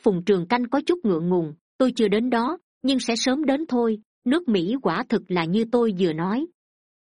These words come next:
Chương Giọng Sinh nói, "Tôi không biết Hoa Kỳ có tốt hay không, điều kiện trong nước chúng ta, chắc chắn không ổn khi bắt chước một cách mù quáng những người khác, mang tất cả hệ thống của họ đến đây. Đừng đánh giá thấp những nhà máy này, thứ nhất,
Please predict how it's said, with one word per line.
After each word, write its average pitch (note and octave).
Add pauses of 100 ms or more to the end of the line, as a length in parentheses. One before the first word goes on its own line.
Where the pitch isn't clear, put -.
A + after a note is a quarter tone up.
(420)
Chương D4
Giọng E3
Sinh B3
nói, B3+ (240)
"Tôi C4
không C4+
biết E4+
Hoa C4+
Kỳ F#3+
có A#3+
tốt F4+
hay B3+
không, A#3+ (280)
điều A3+
kiện F#3+
trong A#3
nước D#4+
chúng D4+
ta, G#3+ (300)
chắc D#4 (100)
chắn C#4
không C4+
ổn F#3+
khi C4
bắt C#4+
chước F#4
một F#3+
cách B3+
mù G3
quáng A#3
những A3
người G3
khác, B3+ (300)
mang G#3
tất D#4+ (100)
cả F3+
hệ G3+
thống A#3
của D#4+
họ F#3
đến G#3
đây. G3+ (540)
Đừng G#3
đánh B3+
giá C4+
thấp E4+
những G3+
nhà G3+
máy G#3+
này, F3+ (280)
thứ C4
nhất, D4